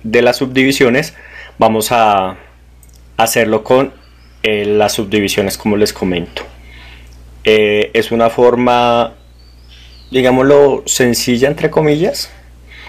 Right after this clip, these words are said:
pero que le vamos a, a determinar un poco de tiempo para que conozcan en, en principio las,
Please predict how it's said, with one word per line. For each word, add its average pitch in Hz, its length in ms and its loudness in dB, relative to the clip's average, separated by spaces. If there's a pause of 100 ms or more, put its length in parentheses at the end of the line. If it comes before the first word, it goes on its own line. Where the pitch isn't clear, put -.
(420)
pero 147 360 4
que 120 440 2
le 120 140 0
vamos 107 320 0
a, 110 340 2 (240)
a 120 60 2
determinar 110 500 0
un 104 160 -4
poco 113 360 2
de 113 100 4
tiempo 104 460 -4
para 107 180 0
que - 160 -6
conozcan 101 640 -4 (1000)
en, 98 640 -4 (380)
en 123 200 -2
principio 117 640 -2 (1300)
las, 101 680 0